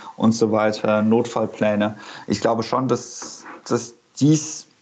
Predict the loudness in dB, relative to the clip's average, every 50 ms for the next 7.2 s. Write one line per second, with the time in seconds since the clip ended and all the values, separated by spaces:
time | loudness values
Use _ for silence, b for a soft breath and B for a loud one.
0 | _ _ _ _ -6 -2 0 0 2 2 2 2 4 2 2 2 0 -6 -16 -16
1 | -18 -18 -8 0 4 4 6 6 6 4 4 2 2 2 2 2 2 0 0 -2
2 | 0 -2 -2 -4 -6 -10 -4 -2 0 0 2 2 0 -2 0 -2 0 0 2 2
3 | 2 0 0 -4 -12 -16 B B B B B B B B B B B B B B
4 | B _ _ _ _ _ _ _ _ _ _ _ _ _ _ _ _ _ _ -4
5 | 2 2 4 4 4 2 0 -4 -2 4 6 6 6 6 6 4 6 6 6 6
6 | 6 4 0 -8 -16 _ _ _ _ _ _ -4 0 4 4 6 4 4 0 -4
7 | -6 -8 -12